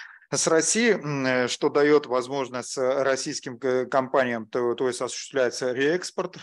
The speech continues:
через территорию Армении и наоборот, что стимулирует в данном случае экономику Армении, и там тоже намечается очень серьезный рост. А, опять же, так как и в Грузии, в Армении открываются компании, очень много,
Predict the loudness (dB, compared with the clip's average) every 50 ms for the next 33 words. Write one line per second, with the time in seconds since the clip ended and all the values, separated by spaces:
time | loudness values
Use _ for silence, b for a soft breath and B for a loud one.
0 | -20 _ _ -10 -8 -6 -6 -6 -8 -8 -8 -8 -8 -2 0 2 2 4 2 2
1 | 2 0 -2 -4 -8 -8 -8 -8 -6 -6 -4 -4 -2 -2 0 0 0 0 0 0
2 | 2 4 4 2 2 -2 -8 B B B B B B -6 -4 -4 -4 -4 -6 -8
3 | -6 -4 0 2 2 2 2 2 0 0 -2 -2 -2 -2 -2 -4 -6 -4 -4 -4
4 | -2 -2 -2 -2 -2 0 -2 -2 -2 -2 -4 -4 -4 0 2 2 2 2 0 -2
5 | -6 -6 -6 -8 -8 -8 -6 -4 -2 -2 -2 -2 -2 0 0 0 2 2 2 2
6 | 2 0 -2 -6 -6 -6 -6 -6 -2 0 0 0 0 0 -2 -2 -2 -2 -2 -4
7 | -8 -10 -10 -6 -2 0 0 0 -2 -4 -2 0 2 4 4 2 0 -4 _ B
8 | B B B B B B B B B B B B 4 6 6 6 6 4 4 4
9 | 4 4 4 4 0 0 2 0 0 2 0 0 0 0 -2 -4 -2 -2 0 0
10 | 0 0 0 0 0 0 0 -2 -2 -6 -8 -8 -8 -10 -8 -6 -4 -2 0 2
11 | 2 2 2 0 -2 -6 -6 -2 -2 -2 0 2 2 2 2 2 2 0 -2 -2
12 | -4 -4 -6 -8 -8 -6 -6 -2 -2 -2 -2 -4